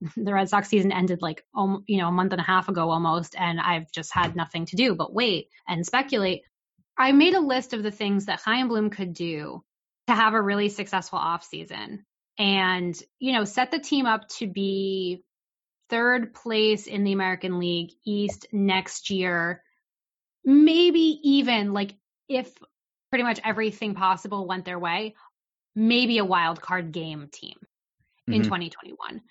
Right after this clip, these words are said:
Speaker 1: You
Speaker 2: Mm-hmm.
Speaker 1: know, I mean, obviously there's a lot of things that are just out of their control right now. Like, you know, you're waiting on Chris Sale, you're waiting on Eduardo Rodriguez.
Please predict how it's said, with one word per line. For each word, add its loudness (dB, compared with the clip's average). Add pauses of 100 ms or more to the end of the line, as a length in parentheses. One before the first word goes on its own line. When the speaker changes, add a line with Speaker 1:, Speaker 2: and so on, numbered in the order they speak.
(300)
Speaker 1:
You 0
Speaker 2:
Mm-hmm. 2
Speaker 1:
know, -2
I -2
mean, -2
obviously -2
there's -4
a -4
lot -2
of -8
things -2
that -2 (480)
are 4
just -2
out 4
of -2
their 0
control -2
right -4
now. -4
Like, -6
you -2
know, 2
you're 0
waiting 2
on 4
Chris -4
Sale, -8 (200)
you're 0
waiting 0
on 2
Eduardo 0
Rodriguez. -6